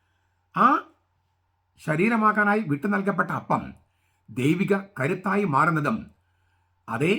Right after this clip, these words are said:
കാരണഭൂതൻ മൂലമാണ്, അതേ ഉറവിടത്തിൽ നിന്നുള്ള ശക്തി കൊണ്ടാണ്. അപ്പത്തിൻ്റെ സാരാംശം നിലനിർത്തിക്കൊണ്ട് തന്നെ അത്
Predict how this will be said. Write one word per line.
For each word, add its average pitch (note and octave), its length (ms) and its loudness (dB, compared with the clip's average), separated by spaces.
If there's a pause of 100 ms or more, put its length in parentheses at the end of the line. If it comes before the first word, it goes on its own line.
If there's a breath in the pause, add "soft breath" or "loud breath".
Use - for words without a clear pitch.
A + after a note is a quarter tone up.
(200)
കാരണഭൂതൻ D3+ 720 -2
മൂലമാണ്, A2 500 -8 (920)
അതേ A#2+ 180 -4
ഉറവിടത്തിൽ D3+ 540 -2
നിന്നുള്ള D3 300 -4 (220)
ശക്തി C#3+ 260 -6
കൊണ്ടാണ്. - 360 -8 (1040)
അപ്പത്തിൻ്റെ A#3 460 -2
സാരാംശം G#3 560 2
നിലനിർത്തിക്കൊണ്ട് G3+ 640 0
തന്നെ E3 280 0 (600)
അത് C3+ 200 2